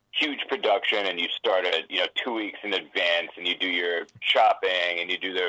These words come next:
prep work and all that. And it's gonna take at least, you know, nineteen and a half hours to put out a proper spread. So instead, we just thought,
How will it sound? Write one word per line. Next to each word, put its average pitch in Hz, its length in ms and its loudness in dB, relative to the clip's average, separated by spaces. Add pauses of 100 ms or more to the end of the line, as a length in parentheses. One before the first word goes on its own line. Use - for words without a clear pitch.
(100)
prep - 320 0
work 90 320 0
and 90 100 -4
all 82 280 4
that. 80 280 4 (720)
And 110 360 2
it's 87 160 -4
gonna 101 180 -4 (120)
take 87 300 -2
at 85 260 -2
least, 90 300 -4
you 87 80 -10
know, 85 140 0
nineteen 87 580 0
and 82 140 0
a 78 40 4
half 80 300 2
hours 73 400 4 (140)
to 78 320 0 (100)
put 87 140 2
out 73 180 4
a 69 120 -6
proper 73 360 2 (140)
spread. 73 240 0 (1300)
So 170 180 2
instead, 131 420 -2
we 135 120 -4
just 120 240 -4
thought, 98 300 4